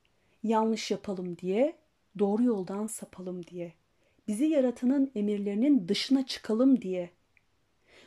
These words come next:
Bunu zaten hepimiz biliyoruz ve farkındayız. Peki içimizden bizi dürten ses ne diyor bize? Bunu hiç düşündünüz mü?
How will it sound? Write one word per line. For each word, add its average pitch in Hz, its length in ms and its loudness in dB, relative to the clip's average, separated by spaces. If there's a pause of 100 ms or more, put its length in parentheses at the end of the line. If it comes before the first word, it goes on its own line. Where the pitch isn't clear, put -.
(140)
Bunu 294 160 6
zaten 330 380 0
hepimiz 269 460 2
biliyoruz 220 540 2 (420)
ve 294 100 4
farkındayız. 226 920 0 (800)
Peki 294 380 2 (160)
içimizden 320 720 2
bizi 269 300 2
dürten 247 380 -2
ses - 380 -4 (200)
ne 254 160 2
diyor 403 280 0
bize? 185 360 -6 (1000)
Bunu 294 160 8
hiç 330 240 0
düşündünüz 330 580 2
mü? 220 220 -6